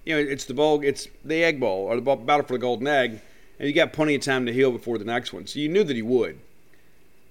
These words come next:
And this is where they got us more times than not. You know, when things did break down and he saw opportunities to tuck it and go, he did. Very aggressive.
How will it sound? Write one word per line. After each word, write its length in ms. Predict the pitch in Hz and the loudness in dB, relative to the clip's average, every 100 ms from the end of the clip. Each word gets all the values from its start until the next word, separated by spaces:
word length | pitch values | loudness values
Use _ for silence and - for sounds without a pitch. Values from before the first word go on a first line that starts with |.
| - - - - | -20 -20 -20 -10
And 140 | - | -2
this 160 | 143 - | 0 -2
is 120 | 127 | -4
where 120 | 123 | 0
they 80 | 131 | 0
got 260 | 117 123 120 | 2 0 0
us 140 | 104 | -4
more 120 | 120 | -6
times 280 | 117 117 110 | -6 -6 -6
than 80 | 101 | -8
not. 280 | 98 82 - | -10 -10 -10
You 120 | 107 | -10
know, 60 | 104 | -6
when 120 | 117 | -4
things 300 | 117 151 117 | 0 0 2
did 180 | 131 131 | 2 4
break 240 | 127 117 | 2 0
down 380 | 117 110 110 110 - 107 - - - | -2 -2 -4 -8 -16 -20 -20 -20 -10
and 80 | 113 | -4
he 80 | |
saw 400 | 131 - 123 113 107 | -2 2 2 0 -6
opportunities 600 | - 120 110 135 127 120 - | -6 -6 -4 -2 -2 -4 -8
to 120 | - | -6
tuck 240 | 131 120 | -4 -4
it 60 | 110 | -6
and 80 | 107 | -2
go, 160 | 135 | 2
he 80 | 151 | 2
did. 360 | 147 220 117 - - - | 0 -2 -2 -8 -20 -18
Very 320 | 143 123 170 | -10 0 2
aggressive. 420 | 160 131 117 - | 2 2 -2 -4